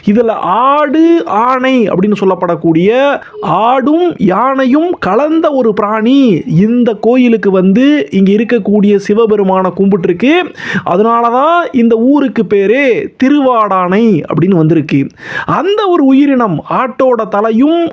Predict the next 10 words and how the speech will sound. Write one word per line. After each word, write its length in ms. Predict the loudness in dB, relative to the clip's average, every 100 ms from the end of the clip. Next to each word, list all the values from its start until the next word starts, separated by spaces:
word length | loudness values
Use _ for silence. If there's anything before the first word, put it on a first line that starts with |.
| -4
யானையுடைய 760 | -2 0 -2 0 0 2 2 0
உடம்பும் 560 | 0 0 0 2 2
வாங்கி 720 | 2 0 0 2 4 2 0 -2
இந்த 360 | 0 0 0
ஊருக்கு 520 | 2 2 2 0 -2 0
வந்து 300 | 0 0 0
சேர்ந்த 640 | 0 0 0 0 0 -2
அந்த 300 | -2 0 0
பிராணி 500 | 0 0 0 0 0
யாரு, 680 | 0 0 0 2 2 0